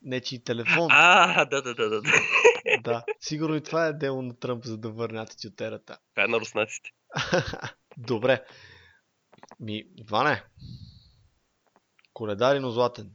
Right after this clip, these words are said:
Speaker 1: благодаря ти за това участие. Разпарчетосахме тези тринайсет мача. Или повърхностно минахме върху тях, за да ги обсъдим, зависи до гледната точка. Но важно, че сме отметнали. Имаме вече превю на Мания, хората знаят какви са нашите очаквания.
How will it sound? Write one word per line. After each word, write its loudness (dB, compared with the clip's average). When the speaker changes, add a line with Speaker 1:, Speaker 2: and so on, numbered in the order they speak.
Speaker 1:
благодаря -2
ти -12
за -10
това 2
участие. -4
Разпарчетосахме -2
тези -2
тринайсет 0
мача. -8
Или 4
повърхностно -2
минахме -6
върху -16
тях, -4
за -6
да -6
ги -4
обсъдим, 2
зависи -4
до -6
гледната -2
точка. 0
Но -6
важно, 2
че -10
сме -10
отметнали. -6
Имаме 0
вече -4
превю -6
на -6
Мания, -4
хората -2
знаят -4
какви -16
са -10
нашите -8
очаквания. -8